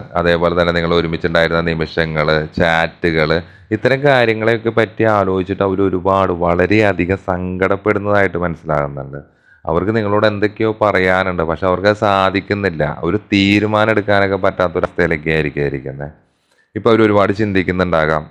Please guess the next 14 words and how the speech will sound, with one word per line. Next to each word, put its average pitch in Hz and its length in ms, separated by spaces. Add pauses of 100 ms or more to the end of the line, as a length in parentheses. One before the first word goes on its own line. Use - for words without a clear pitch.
"എന്തിനു 82 340
വേണ്ടിയായിരുന്നു 82 840
ഞങ്ങളിങ്ങനെ 76 460
കണ്ടുമുട്ടിയത്, 76 880 (420)
എന്തായിരുന്നു 90 760
ഇത് 76 200
കാരണം?" 71 580 (300)
എന്നൊക്കെ 110 260
അവർ 113 160
ഒരുപാട് 98 460
ടാരറ്റ് 82 400
വീഡിയോസോ 82 580
അല്ലാതെയൊക്കെ 80 760
ഇതെന്താണ്, 95 760